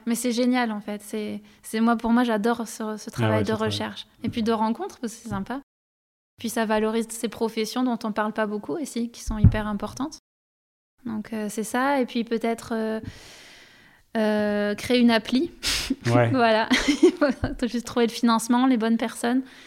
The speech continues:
Speaker 1: qui ont aussi cette même philosophie de travail, voilà, de passion, de transmettre des informations, d'échanges, euh,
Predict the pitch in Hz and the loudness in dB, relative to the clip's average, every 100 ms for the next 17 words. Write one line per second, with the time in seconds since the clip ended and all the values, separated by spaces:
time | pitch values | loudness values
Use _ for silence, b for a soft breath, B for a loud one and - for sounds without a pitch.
0 | B B B - 226 220 226 226 240 233 | B B B -2 0 2 2 0 -4 -4
1 | 226 226 233 226 220 240 220 220 220 226 | 0 2 4 2 0 0 0 0 -2 -6
2 | - 220 214 220 233 - _ 226 220 208 | -6 -4 0 -2 -4 -10 _ -10 -6 -4
3 | 214 220 208 226 226 233 220 208 208 B | -2 -4 -4 -2 0 0 0 -2 -4 B
4 | B B - - 226 240 233 233 226 220 | B B -8 -2 0 2 0 0 -4 -4
5 | 214 220 220 208 - 226 233 220 202 226 | -4 -2 -2 -4 -4 -2 0 -2 -4 -2
6 | 226 226 214 202 | -2 -2 -4 -8